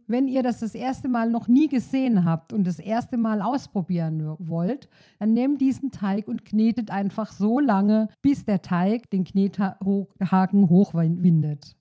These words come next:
Jetzt ist der Teig also gut ausgeknetet. Jetzt wäre es ein guter Zeitpunkt, um gegebenenfalls auch weitere Zutaten einzukneten. Ich mag zum Beispiel gern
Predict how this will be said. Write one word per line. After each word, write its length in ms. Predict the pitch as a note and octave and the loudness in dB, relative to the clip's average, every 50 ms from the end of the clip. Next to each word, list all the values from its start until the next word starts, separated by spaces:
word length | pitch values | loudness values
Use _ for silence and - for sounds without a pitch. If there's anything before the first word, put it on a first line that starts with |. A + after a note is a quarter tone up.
| _ - F#3+ | _ -8 -4
Jetzt 680 | G3 A3+ C#4+ E4 D#4+ - - - - _ - - A3+ - | -2 -2 -2 -4 -6 -10 -18 -18 -18 _ -18 -18 -18 -18
ist 120 | - - - | -14 -8 -6
der 100 | A3+ A3 | -6 -4
Teig 320 | - - G#3+ G#3+ A#3+ A#3 | -2 -2 -2 0 0 2
also 200 | B3 A#3 A3 G#3+ | 2 2 2 2
gut 220 | E3+ G3+ A3 F#3+ - | 2 4 2 2 2
ausgeknetet. 800 | F3 F#3 A#3+ C#4+ - - G#3 - - F#3 F#3 F3+ F3+ G#3 F#3 | 2 0 0 0 -2 -4 -8 -4 0 2 4 4 4 2 2
Jetzt 220 | G#3+ G#3+ - - A3+ | -2 -4 -4 -4 -4
wäre 220 | A3+ A3 A3 A3+ | -2 -2 -2 -2
es 120 | A3+ - | -4 -6
ein 200 | G3 G#3+ G#3+ F#3+ | -4 -4 -4 -4
guter 320 | D#3 B3+ D4 B3+ D4 - - | -2 -2 -2 -2 -4 -4 -4
Zeitpunkt, 760 | - A#3 A3 A3+ A3+ - - A#3+ A#3+ A#3 A#3+ A#3+ A#3+ A3+ - | -2 -2 -2 -2 -4 -6 -6 -4 -2 0 0 0 -2 -2 -2
um 140 | - A3+ G#3+ | 0 2 2
gegebenenfalls 1000 | A3 G3 - G#3+ G#3+ G#3+ G3+ A3 A3 A3 A3 - - G#3 G3+ G#3 G#3 G#3 G3 - | 2 2 0 0 0 0 0 0 0 0 0 0 -2 -2 -2 -2 -2 -2 -4 -4
auch 200 | F#3+ G3+ - - | -6 -6 -4 -2
weitere 440 | F#3 F#3+ F#3+ F#3+ G#3+ G3 G#3 G3 - | -2 0 0 2 2 2 2 0 0
Zutaten 680 | - - G3 G#3+ A#3 - - F3 D#3+ D#3+ D#3+ - - | 0 -2 0 0 0 0 0 0 0 0 0 -4 -6
einzukneten. 1120 | - E3 F3+ F3+ E3+ - E3+ - - F#3 F3 E3+ E3+ E3 - F3+ E3+ E3 D#3+ E3+ F3+ F3+ B3 D4+ D#4 F4 _ - C#4+ | -6 -4 -2 -2 -4 -4 -8 -8 -4 -2 0 0 -2 -2 -4 -6 -6 -6 -6 -8 -8 -10 -12 -16 -20 -18 _ -4 -2
Ich 220 | D4 C#4+ - - | -2 -2 -2 -4
mag 300 | A#3+ A#3 A3+ A3+ _ - | -4 -4 -4 -4 _ -6
zum 100 | A3+ G#3 | -4 -2
Beispiel 500 | G3 G3 G3 G3 F#3+ - - G#3+ G3 F#3+ | -2 -2 -2 -2 -4 -4 -4 -4 -4 -2
gern 600 | F3 F#3+ F3+ F3+ F3+ F3+ F#3 F3+ F3+ F#3 F#3 F#3+ | -2 -2 -2 0 0 0 0 2 2 0 -2 -2